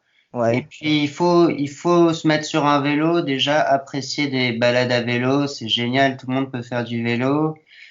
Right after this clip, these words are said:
Speaker 2: Euh,
Speaker 1: Ouais.
Speaker 2: à la pis-, c'est vrai que le plus dur, je dirais, dans le triathlon, c'est la piscine. Faut, euh, pour
Speaker 1: Ok.
Speaker 2: nager, c'est, ça s'invente pas, faut apprendre, c'est, c'est un peu laborieux au début.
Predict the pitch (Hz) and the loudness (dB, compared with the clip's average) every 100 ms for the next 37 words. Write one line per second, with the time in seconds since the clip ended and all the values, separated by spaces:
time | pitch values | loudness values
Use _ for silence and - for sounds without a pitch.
0 | - - - 117 117 117 117 - 131 135 | -20 -16 -2 2 4 2 0 2 4 4
1 | 135 139 117 117 143 170 175 160 156 156 | 2 -8 -8 -8 -4 -2 -2 -4 -4 -6
2 | 147 160 147 143 139 131 - 131 127 151 | -4 -4 -2 -2 0 -2 -4 -6 -6 -8
3 | 147 131 120 123 120 - 117 107 - 110 | -8 -4 -4 -6 -10 -12 -14 -14 -12 -6
4 | 110 104 104 104 101 98 107 - 120 120 | -4 -4 -4 -4 -6 -8 -10 -6 0 2
5 | 120 - 143 147 143 135 117 - 123 120 | 2 0 -2 0 0 -2 -10 -10 -10 -4
6 | 131 123 123 127 127 135 135 131 - 113 | -2 0 0 0 0 2 2 2 -4 -2
7 | 110 - - 131 131 127 113 113 - 117 | -2 -2 -4 0 0 0 -2 -4 -8 -14
8 | 110 - 123 120 120 139 127 127 127 127 | -14 -6 -2 -2 -2 0 2 2 2 2
9 | 131 131 123 117 143 170 175 | 2 0 -2 -2 -2 -2 -4